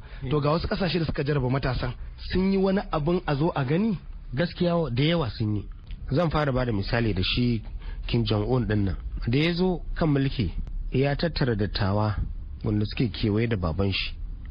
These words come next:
Speaker 1: da waɗanda suka ɗanɗana shugabanci lokacin da kakan shi ke da rai. Domin kamar yadda na faɗa,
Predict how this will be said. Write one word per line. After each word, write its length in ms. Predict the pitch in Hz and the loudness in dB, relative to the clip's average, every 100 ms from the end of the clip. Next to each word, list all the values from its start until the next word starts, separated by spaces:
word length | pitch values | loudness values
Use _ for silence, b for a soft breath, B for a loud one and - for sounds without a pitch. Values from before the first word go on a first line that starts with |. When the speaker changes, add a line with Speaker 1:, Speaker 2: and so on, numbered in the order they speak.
| - | -4
Speaker 1:
da 120 | 101 123 | 0 2
waɗanda 580 | 175 151 113 110 85 - - - - | 2 0 2 0 0 -4 -8 -6 -4
suka 260 | - 131 | -2 0
ɗanɗana 580 | 117 139 123 110 107 87 - - - - | 2 0 2 2 0 -2 -6 -8 -8 -6
shugabanci 560 | - 143 123 127 127 117 | -2 0 2 2 0 2
lokacin 400 | 123 120 - 123 | 2 0 0 0
da 120 | 117 | 0
kakan 320 | 104 95 127 | 0 0 0
shi 140 | 123 - | 0 -2
ke 40 | 87 | -2
da 80 | 87 | 0
rai. 160 | 98 73 - B B - | 0 -2 -6 B B -4
Domin 180 | 101 131 | 0 2
kamar 200 | 127 131 | 2 2
yadda 140 | 131 123 | 2 0
na 80 | |
faɗa, 320 | 117 98 117 | 0 0 0